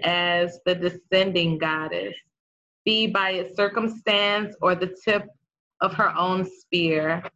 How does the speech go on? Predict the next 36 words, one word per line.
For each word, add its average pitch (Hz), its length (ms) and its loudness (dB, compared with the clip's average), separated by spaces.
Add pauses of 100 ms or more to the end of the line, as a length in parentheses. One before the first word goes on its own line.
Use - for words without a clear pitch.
(180)
sending 220 300 0
her 226 300 -4
back 190 360 -2
to 220 40 -4
the 202 120 -2
bottom 175 500 0 (120)
to 180 60 -6
start 165 400 -2
again. 160 360 -10 (760)
Ultimately, 247 840 -2
the 214 80 2
lesson 208 580 0
here 202 300 0
is 185 360 -4
to 185 100 -2
be 170 240 0
optimistic 214 1000 -2
and 214 220 -2
witty 170 520 0 (340)
enough 190 400 0
to 208 100 -2
journey 196 480 -2
to 226 120 -4
the 233 280 -4
top 185 280 0 (280)
of 180 160 -2
the 180 100 2
wheel, 160 560 -2 (460)
yet 202 260 0
still 240 360 2
refrain 202 720 -2
from 185 240 -2
being 175 300 0
crushed 175 640 -2
by 165 180 -2
it 165 360 -8